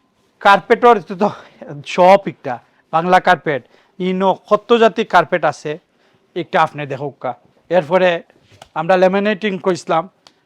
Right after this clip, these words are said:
লেমিনেটিং ওইটা আনলিমিটেড বিভিন্ন লাগান, এবং একটা তো ডিসকাউন্ট আছে। আগামী দুই সপ্তাহ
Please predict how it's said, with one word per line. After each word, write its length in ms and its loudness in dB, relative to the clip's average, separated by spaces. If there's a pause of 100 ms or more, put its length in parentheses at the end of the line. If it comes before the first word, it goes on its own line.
(680)
লেমিনেটিং 520 0 (160)
ওইটা 220 4 (160)
আনলিমিটেড 580 -2 (120)
বিভিন্ন 300 -6 (160)
লাগান, 220 -14 (600)
এবং 200 -2 (320)
একটা 220 -4
তো 80 -2
ডিসকাউন্ট 580 -8
আছে। 160 -16 (760)
আগামী 300 -4 (680)
দুই 140 0
সপ্তাহ 460 2